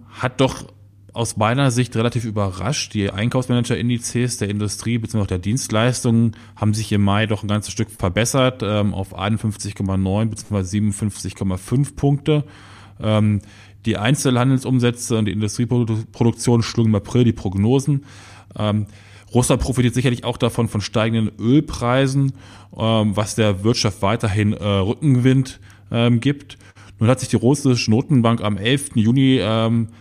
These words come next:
aufgrund der steigenden Inflation, ähm, darauf geeinigt, den Leitzins um weitere fünfzig Basispunkte auf fünf Komma fünfzig Prozent anzuheben. Müsste nicht eigentlich der Rubel davon stärker profitieren?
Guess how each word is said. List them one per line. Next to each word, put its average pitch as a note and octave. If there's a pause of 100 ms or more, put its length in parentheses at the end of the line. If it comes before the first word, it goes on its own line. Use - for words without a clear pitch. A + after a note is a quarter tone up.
(140)
aufgrund B2+
der A2+
steigenden A#2+
Inflation, B2
ähm, A2+
darauf G#2+
geeinigt, G#2+
den G2+
Leitzins A#2 (320)
um G#2+
weitere A#2
fünfzig A2+
Basispunkte A#2
auf G2+
fünf B2
Komma G#2+
fünfzig -
Prozent G#2+ (120)
anzuheben. C#3 (420)
Müsste B2
nicht C3
eigentlich B2
der G#2
Rubel A2
davon A2
stärker -
profitieren? A2